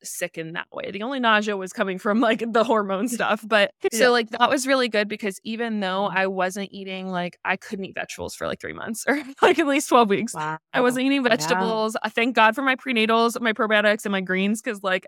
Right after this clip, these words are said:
Speaker 1: that was all helping me. <laughs>
Speaker 2: Yeah.
Speaker 1: But, yeah, I was just kind of allowing myself to, like, be with that without guilt. So the food guilt wasn't
Speaker 2: Mm.
Speaker 1: there. And the, the good thing about releasing that guilt is in the past, when I was eating cer-, those foods that were more triggering for me,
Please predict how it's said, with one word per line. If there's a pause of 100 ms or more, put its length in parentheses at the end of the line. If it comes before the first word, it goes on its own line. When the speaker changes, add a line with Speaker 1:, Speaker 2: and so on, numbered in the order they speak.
Speaker 1:
that
was
all
helping
me.
<laughs>
Speaker 2:
Yeah.
Speaker 1:
But,
yeah,
I
was
just
kind
of
allowing
myself
to,
like, (560)
be
with
that
without
guilt.
So
the
food
guilt
wasn't
Speaker 2:
Mm.
Speaker 1:
there.
And
the,
the
good
thing
about
releasing
that (120)
guilt
is
in
the
past,
when
I
was
eating
cer-, (120)
those
foods
that
were
more
triggering
for
me,